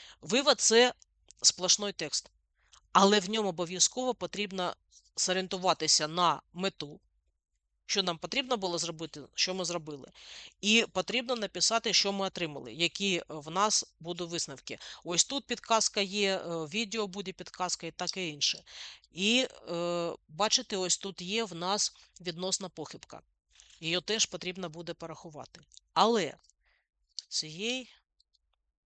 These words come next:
щас, мабуть, в цієї роботи, щас давайте я зразу публікацію вам зроблю, і ви будете дивитися, і я буду дивитися. Тому що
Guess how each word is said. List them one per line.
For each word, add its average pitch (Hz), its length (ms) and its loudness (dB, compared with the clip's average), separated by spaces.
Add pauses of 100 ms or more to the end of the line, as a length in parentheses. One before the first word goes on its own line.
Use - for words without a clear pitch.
(320)
щас, - 440 -10
мабуть, 190 340 -12
в - 40 -10
цієї 226 400 0
роботи, 147 400 -12
щас - 600 -6 (240)
давайте 160 400 -12
я 151 140 -12
зразу 151 380 -8
публікацію 156 720 -10
вам 151 160 -10
зроблю, 180 360 -12
і 160 120 -10
ви 226 140 -10
будете 175 300 -12
дивитися, 147 500 -6
і 185 80 -6
я 175 140 2
буду 143 180 -10
дивитися. 143 480 -6 (760)
Тому 175 260 -12
що - 340 -4